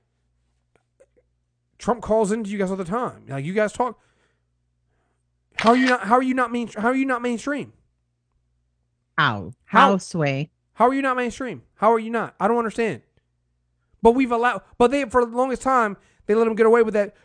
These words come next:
Speaker 1: "Oh, we're fair and balanced. We report, you decide." And then what happened?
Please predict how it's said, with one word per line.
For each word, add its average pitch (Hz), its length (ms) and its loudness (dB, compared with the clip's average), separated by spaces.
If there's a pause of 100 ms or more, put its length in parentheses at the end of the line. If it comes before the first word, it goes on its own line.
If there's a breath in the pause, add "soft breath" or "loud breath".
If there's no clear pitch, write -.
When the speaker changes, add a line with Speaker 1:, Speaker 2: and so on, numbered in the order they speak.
(100)
Speaker 1:
"Oh, 143 260 2
we're 151 280 0
fair 160 280 2
and 147 100 -4
balanced. 165 440 -4 (100)
We 160 160 -2
report, 180 400 -2
you 156 140 -4
decide." 190 560 0 (760)
And 156 80 -2
then 175 80 -2
what 170 120 0
happened? 131 380 -4